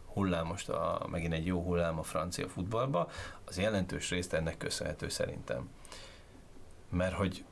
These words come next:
nyilván előtte is voltak, meg utána is lesznek, de hogy pont az a generáció, akinek kvázi ez adta meg a löketet, hogy hú, te most menjél, fiam, és menjél focizzál, nyilván a szülőnek leginkább, hogy hú,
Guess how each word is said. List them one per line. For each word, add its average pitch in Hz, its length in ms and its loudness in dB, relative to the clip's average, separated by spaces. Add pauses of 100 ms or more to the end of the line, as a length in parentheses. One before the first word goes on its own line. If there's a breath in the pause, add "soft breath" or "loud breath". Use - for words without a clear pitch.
nyilván 85 280 4
előtte 85 300 0
is - 120 0
voltak, - 320 0
meg - 160 -2
utána 147 320 2
is - 140 0
lesznek, 143 400 2
de 131 100 4
hogy 113 180 0 (140)
pont 107 260 4
az 95 100 2
a 87 60 4
generáció, 98 580 4
akinek 82 280 -2
kvázi 85 340 0
ez 92 120 4
adta 92 240 2
meg 82 120 4
a 78 80 4
löketet, 87 440 0
hogy 90 160 -2
hú, 90 220 0
te 90 120 0
most 85 200 -2
menjél, 85 280 2
fiam, 82 280 -2
és - 160 -4
menjél 82 240 2
focizzál, 98 420 2
nyilván 95 260 4
a 87 40 2
szülőnek 92 480 4
leginkább, 85 460 2
hogy 92 140 0
hú, - 80 -8